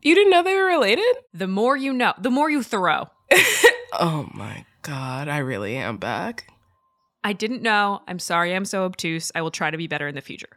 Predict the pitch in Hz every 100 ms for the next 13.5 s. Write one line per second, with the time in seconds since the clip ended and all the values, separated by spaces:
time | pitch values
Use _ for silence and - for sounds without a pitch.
0 | - 220 214 240 254 - 359 392 392 302
1 | 220 220 185 190 175 175 196 226 220 240
2 | 269 466 494 494 202 170 160 - - -
3 | 247 254 320 285 254 - 233 190 170 -
4 | - 311 294 - - 302 - - - -
5 | - 381 440 523 587 523 494 415 - 311
6 | 294 247 240 254 247 240 233 208 226 220
7 | - - 208 - 233 233 - 247 233 202
8 | 190 190 - - _ _ _ _ _ _
9 | _ _ - 220 220 214 214 202 - 208
10 | 220 196 208 226 262 220 - 196 196 202
11 | 202 196 190 190 - 185 202 202 175 175
12 | 190 226 302 311 196 - - _ - 196
13 | 233 339 370 - -